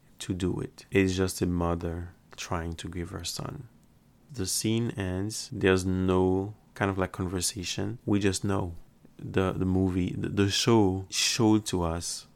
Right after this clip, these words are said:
what's happening, and they didn't have to. There's no conversation where she's like, "Yes,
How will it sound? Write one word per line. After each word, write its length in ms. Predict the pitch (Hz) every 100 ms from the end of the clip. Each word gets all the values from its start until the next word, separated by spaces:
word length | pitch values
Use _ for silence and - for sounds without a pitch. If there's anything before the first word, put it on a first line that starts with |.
| _
what's 200 | - 98
happening, 500 | - 95 95 113 131
and 160 | 117 95
they 40 |
didn't 240 | 90 90 90
have 180 | 90 -
to. 200 | 92 85
There's 140 | 98
no 140 | 110 110
conversation 600 | 110 98 - 95 - 90
where 100 | 90
she's 260 | - 90
like, 240 | 92 85 -
"Yes, 380 | 98 98 -